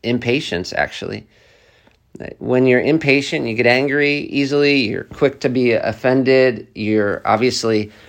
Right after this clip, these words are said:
uh, not willing to wait, you're, you're not willing to suffer long,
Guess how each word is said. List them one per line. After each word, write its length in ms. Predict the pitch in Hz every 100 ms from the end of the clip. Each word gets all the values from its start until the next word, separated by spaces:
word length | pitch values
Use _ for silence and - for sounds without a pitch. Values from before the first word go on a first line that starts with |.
| - - -
uh, 200 | - - - -
not 600 | 120 123 131 139 135 - _ _ _ -
willing 640 | 110 131 147 156 156 151 -
to 120 | -
wait, 460 | 143 147 151 156 143
you're, 320 | 101 110 104
you're 160 | - 110
not 260 | 117 123
willing 520 | 107 113 131 151 160 156
to 100 | 143
suffer 640 | - 143 143 147 147 147 -
long, 420 | 135 147 147